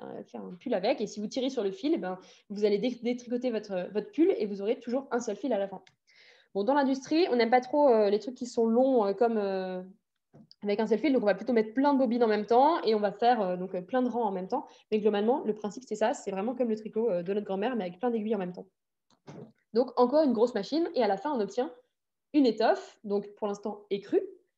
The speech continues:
en coton, euh, ou en polyester, hein, en fonction de ce qu'on a mis, euh, dans notre filature. Et on va voir ensuite le traitement de cette étoffe. Donc, l'ennoblissement, c'est ce qu'on appelle,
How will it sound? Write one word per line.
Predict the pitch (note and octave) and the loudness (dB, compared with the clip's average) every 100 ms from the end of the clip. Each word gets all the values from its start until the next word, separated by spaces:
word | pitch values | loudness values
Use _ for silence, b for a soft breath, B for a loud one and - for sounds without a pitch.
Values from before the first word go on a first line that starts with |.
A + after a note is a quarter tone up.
| _ _ - | _ _ 0
en | B3+ | 0
coton, | G#3 F#3+ D4+ - _ _ G3+ | 0 -6 -6 -8 _ _ -2
euh, | F#3+ F#3 F#3 F#3 F#3 F#3 F#3 | 0 0 -2 -4 -4 -6 -6
ou | A#3 | 2
en | A3 | 2
polyester, | G3 F#3+ F3+ G#3 | 2 -4 -2 -2
hein, | A#3 | -2
en | A3 | -6
fonction | F#3+ F#3+ G#3+ | -8 -8 -8
de | F#3+ | -8
ce | |
qu'on | - | -8
a | F#3 | -6
mis, | G3 G#3+ | -4 -4
euh, | F3+ F3 | -4 -4
dans | G#3+ | -2
notre | A3+ | -4
filature. | A3+ F#3+ F3+ C#4 - _ _ b b b b b _ _ - | -4 -8 -8 -12 -12 _ _ b b b b b _ _ 0
Et | A#3+ E4+ - A3 | 2 2 -2 -6
on | |
va | G3+ | -4
voir | G3 B3+ E4 - | -2 -2 -4 -6
ensuite | G#3 - F#4+ - - _ A3 | -10 -6 -6 -6 -20 _ -4
le | D#4+ F#4+ | -4 -4
traitement | - A3+ A#3+ D4+ - _ G#3+ | -4 -4 -2 -4 -6 _ -8
de | B3+ | -6
cette | E4+ C#4 A3 | -4 -4 -4
étoffe. | - - _ _ _ _ _ | -8 -12 _ _ _ _ _
Donc, | G3 F#3+ F#3 | -6 -6 -4
l'ennoblissement, | A#3+ F#4 D#4+ F#3 A3+ B3+ F4+ G4 G4 | 0 2 2 0 -4 -4 -2 -2 -4
c'est | - | -8
ce | B3+ | -6
qu'on | C#4+ A3+ | -4 -4
appelle, | G3+ B3+ D4+ E4 | -2 2 2 0